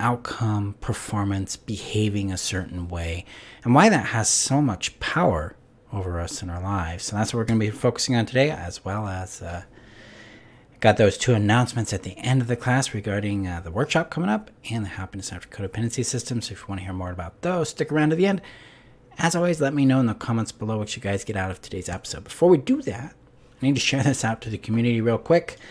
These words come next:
So the community is where you can find additional guidance, tools, and support in your journey in coming back to knowing, loving, and being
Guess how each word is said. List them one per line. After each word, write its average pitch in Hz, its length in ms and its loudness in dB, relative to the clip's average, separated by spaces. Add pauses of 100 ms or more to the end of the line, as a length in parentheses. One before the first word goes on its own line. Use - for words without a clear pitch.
(380)
So - 100 -2
the 101 80 2
community 214 400 4
is 123 140 4
where 117 260 4 (400)
you 180 180 8
can 143 180 0
find 107 280 0
additional 107 640 -2 (400)
guidance, 160 540 4
tools, 139 340 -2
and 123 100 2
support 117 360 -4
in 110 80 -4
your 131 180 0
journey 92 300 -2
in 85 100 -8
coming 98 240 -4
back 90 240 -4
to 98 100 -10
knowing, 90 340 -4
loving, 87 380 -6
and 90 140 -8
being 90 220 -4